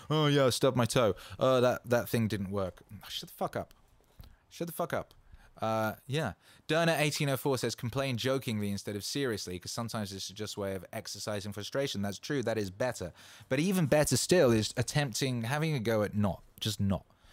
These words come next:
Try that one. Try just not. Uh, it's a thing I have to remind myself of a lot. It's very easy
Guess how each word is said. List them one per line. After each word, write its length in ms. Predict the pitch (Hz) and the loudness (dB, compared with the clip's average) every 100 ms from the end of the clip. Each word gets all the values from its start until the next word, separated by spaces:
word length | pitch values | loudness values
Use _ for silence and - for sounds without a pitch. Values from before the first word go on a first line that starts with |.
| - - | -20 -10
Try 260 | - 139 | 0 4
that 220 | 127 104 76 | 6 4 0
one. 200 | 78 73 | -10 -6
Try 340 | - 131 131 | 0 2 2
just 420 | 104 107 113 - 98 | 0 0 0 0 -2
not. 440 | 98 107 - - - - _ | 0 0 -2 -10 -16 -20 _
Uh, 380 | 95 104 101 98 - _ 117 | -4 -2 -2 -4 -8 _ -10
it's 120 | 110 | -8
a 60 | |
thing 220 | 113 143 147 | -6 -4 -2
I 40 | |
have 120 | 131 | -4
to 80 | 120 | -2
remind 280 | 117 120 120 | 0 0 0
myself 420 | 117 - 120 113 | -2 0 -2 0
of 200 | 139 107 | -2 -2
a 20 | |
lot. 520 | 90 98 139 180 - - - - - | -2 2 2 0 -2 -14 -20 -16 -8
It's 140 | 120 | -6
very 360 | 110 156 196 - | 0 2 0 0
easy 400 | 165 175 113 107 | -2 -2 -2 -4